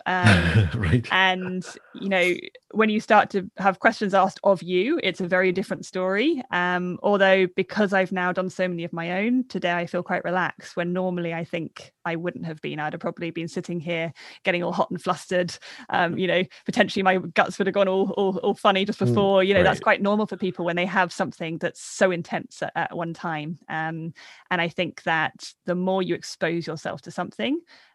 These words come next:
Speaker 1: in a gentle way, in a way that you feel capable, the more you can gradually get towards something you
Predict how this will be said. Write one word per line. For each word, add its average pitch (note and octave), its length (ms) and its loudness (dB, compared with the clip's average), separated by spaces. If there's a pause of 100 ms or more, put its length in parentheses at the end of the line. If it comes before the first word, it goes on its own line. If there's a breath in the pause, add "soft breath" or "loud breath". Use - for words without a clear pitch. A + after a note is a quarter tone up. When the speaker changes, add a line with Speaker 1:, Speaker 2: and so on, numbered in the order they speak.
(160)
Speaker 1:
in G3 120 0
a E3+ 80 2
gentle G3 540 0
way, F3+ 360 -2
in F3+ 80 -6
a E3+ 60 -4
way E3+ 220 -4
that E3 120 -8
you E3 280 -6
feel G3+ 180 -6
capable, F#3+ 560 -4 (260)
the F#3 100 0
more F#3 180 0
you F3+ 140 -2
can F3 100 -8
gradually E3+ 400 -4
get - 160 -6
towards F3 260 -8
something - 220 -8
you E3 220 -6